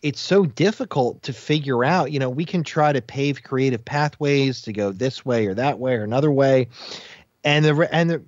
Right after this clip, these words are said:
and the reality is they're not going any of that. They're not doing any of that. They're staying put. And, you know, if something falls into their lap, great. If it doesn't, then it's status quo. And, like, y-, that's so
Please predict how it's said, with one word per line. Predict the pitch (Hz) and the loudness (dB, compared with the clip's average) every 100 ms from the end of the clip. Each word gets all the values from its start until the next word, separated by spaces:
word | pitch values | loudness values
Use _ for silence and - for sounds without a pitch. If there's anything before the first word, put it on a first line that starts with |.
| - | -10
and | 147 | -6
the | 151 | -4
reality | 143 151 208 214 147 | -2 0 0 0 0
is | 147 120 - | -2 -2 -8
they're | 120 165 233 | -2 0 2
not | 202 196 135 | 2 0 -2
going | 160 175 160 | 0 2 2
any | 160 262 | 0 -2
of | 139 90 | -4 -2
that. | 95 | -4
They're | 143 | -2
not | 165 | 2
doing | 196 165 | 4 4
any | 214 269 | 4 0
of | 92 | -4
that. | - - - | -8 -14 -4
They're | 131 | -2
staying | 135 - 123 180 | -2 -2 -2 -2
put. | 220 113 117 - - - - - _ _ _ _ | -2 -4 -4 -6 -20 -20 -20 -20 _ _ _ _
And, | 147 143 143 147 135 - _ _ _ | -2 0 2 0 -4 -12 _ _ _
you | - 160 | -10 -4
know, | 131 143 | -2 -2
if | 143 135 | -4 -6
something | 165 151 151 | -6 -6 -6
falls | - 139 165 | 0 0 0
into | 156 | -4
their | 170 | -4
lap, | 139 143 - | -4 -4 -4
great. | 120 123 139 | -2 -2 -2
If | 131 | -6
it | 110 | -4
doesn't, | 110 113 180 - | -4 -4 -8 -8
then | 120 | -8
it's | 123 | -6
status | - 107 143 | -4 -4 -4
quo. | - 262 277 82 _ | -2 -2 -2 -6 _
And, | - 165 | -4 2
like, | 180 - - _ _ _ _ - - - 254 _ | 2 0 -12 _ _ _ _ -20 -20 -20 _ _
y-, | 214 226 | -18 -10
that's | 180 277 294 - _ | -6 -4 -6 -14 _
so | - - - - - - 262 285 254 | -20 -18 -18 -20 -10 -2 0 0 -4